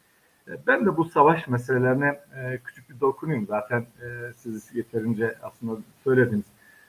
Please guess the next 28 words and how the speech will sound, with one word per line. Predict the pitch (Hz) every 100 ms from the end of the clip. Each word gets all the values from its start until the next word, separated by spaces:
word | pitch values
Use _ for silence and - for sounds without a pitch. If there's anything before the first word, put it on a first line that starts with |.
| -
Ülkede | 131 127 131 143
de | 139 135 -
ya | 131
da | 131 113
dünya | 131 139 139
halkları | 135 156 185
da | 156
aslında | - 117
savaşın | - 120 120 117 120 120 117 117
nesi | 113 - 123 123 123 117
ya | 117
da | 117 107 -
savaşla | 117 117 - 113
ilgili, | 107 117 120 - _ _ _ -
e, | 113 110 107 107 101 113
birçok | 139 135 123 123 -
şeyi | 120 170 123
biliyor. | 127 117 92
E, | 85 - 104 101 98 95 -
kimseye | 120 131
hakkı | 117 117 120
vermek | 113 113 110 -
değil. | 220 214 - _ _ -
İçimize | - 175 160 170
geleni | 139 131 131 120
biraz | 120 120
söylemek | 123 123 151 170
istiyoruz. | - 220 135